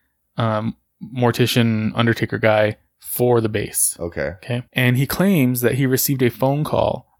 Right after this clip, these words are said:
Speaker 1: on that night asking what size were the smallest caskets that he had. And they wanted to know how many he had in stock.
Speaker 2: <laughs> Okay.
Speaker 1: So he also claimed that they asked him how to preserve bodies that had been exposed to the elements,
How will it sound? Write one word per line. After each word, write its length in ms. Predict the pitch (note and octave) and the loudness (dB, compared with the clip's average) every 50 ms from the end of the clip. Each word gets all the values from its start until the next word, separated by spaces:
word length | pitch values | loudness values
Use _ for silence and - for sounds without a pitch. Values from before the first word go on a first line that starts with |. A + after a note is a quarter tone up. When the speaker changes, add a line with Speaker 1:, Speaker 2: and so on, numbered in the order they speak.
| _ | _
Speaker 1:
on 220 | - B2 B2+ C3 C3+ | -4 -2 -2 0 0
that 180 | C3+ B2+ - | 0 -2 -2
night 380 | B2 B2 B2 B2 A#2+ A2+ - - - | -2 -2 -2 -2 -2 -4 -6 -8 -6
asking 500 | - B2 B2+ B2 - - B2 A#2 A#2+ A#2 | -6 -4 -4 -4 -2 0 0 0 0 -4
what 380 | A#2+ - - B2+ B2 A#2+ A2+ - | -6 -8 -4 0 0 0 0 2
size 300 | - C3+ B2+ B2 B2 A#2+ | 2 2 2 2 2 0
were 120 | A#2 A#2 | 0 -2
the 100 | A2 A2+ | -2 -2
smallest 560 | - - - B2 A#2 A#2+ A#2+ B2 A#2 - - | -4 -2 0 0 0 2 2 0 -2 -2 -4
caskets 640 | - - B2 B2 A#2 - - - A2 - - - - | -4 -2 0 0 0 -2 -2 -4 -4 -4 -4 -6 -6
that 200 | - B2 A2+ A#2 | 0 0 0 0
he 140 | A#2 A2+ G#2+ | 0 -2 -2
had. 440 | G#2+ - A2 G2 E2+ - - - - _ _ _ _ _ _ _ _ _ _ _ _ _ _ _ _ _ _ _ _ _ _ _ _ - | -2 -2 -2 -2 -2 -4 -8 -12 -18 _ _ _ _ _ _ _ _ _ _ _ _ _ _ _ _ _ _ _ _ _ _ _ _ -4
And 560 | C#3 D3 D3+ C#3 B2+ A#2 A#2 A#2+ B2 B2 B2+ - | 0 0 2 4 4 2 2 0 -2 -4 -2 0
they 80 | B2+ | 0
wanted 260 | A#2+ A#2 A2+ A#2 A#2 | 2 2 2 0 0
to 100 | - - | 0 0
know 160 | A#2 A2 G#2+ G#2+ | -2 0 0 0
how 180 | - A#2+ A2+ | 0 2 2
many 240 | A2+ A#2 A#2 A#2 A2+ | 2 4 4 2 2
he 120 | A2+ A2+ | 2 2
had 180 | A2 G#2+ G#2 G#2 | 4 4 2 2
in 120 | G#2 G#2 | 0 0
stock. 540 | - - - C3+ C3 - - - - - - - | 0 2 2 2 2 2 0 -4 -6 -8 -8 -14
Speaker 2:
<laughs> 40 | C4+ _ _ _ _ _ _ _ _ - - - - - - _ _ _ _ _ _ _ _ _ - | -16 _ _ _ _ _ _ _ _ -20 -20 -20 -20 -20 -20 _ _ _ _ _ _ _ _ _ -10
Okay. 540 | G2 F2+ - G2 F2 D2+ D#2 F#2+ B2+ C3+ - _ _ - | -10 -8 -6 -6 -6 -4 -4 -6 -6 -8 -12 _ _ -6
Speaker 1:
So 200 | - - D3 C#3+ | 0 0 2 2
he 120 | D3 D3 | 4 4
also 220 | C#3+ C#3+ C#3+ - E3+ | 2 2 2 2 0
claimed 260 | - F3 D#3 D#3 D#3 | 2 2 0 2 2
that 80 | D#3 | 4
they 120 | - D3 - | 4 4 4
asked 220 | C3 C#3 B2+ - | 4 2 2 2
him 60 | D3 | 0
how 140 | B2 C3 C3 | 2 2 2
to 60 | C3 | 0
preserve 460 | - - C3+ A#2+ A#2 B2 B2+ C#3+ C#3+ B2 | 2 0 -2 0 0 0 0 0 0 0
bodies 420 | A#2 G#2+ G#2+ G#2+ A#2+ C3+ D3 - | 0 2 2 2 2 2 2 2
that 100 | - - | 0 0
had 120 | B2+ B2+ | 0 0
been 140 | A#2 A#2+ A#2 | 0 0 0
exposed 420 | A2+ - - - - A2 A2+ A#2+ - | 0 -4 -6 -2 0 0 0 0 0
to 80 | - D#3 | -2 0
the 160 | D3 G3 - | 0 0 2
elements, 600 | - A2 G#2+ A2+ A2+ C3 E3+ F#3+ - - - - | 2 0 0 0 0 0 0 0 -2 -4 -4 -4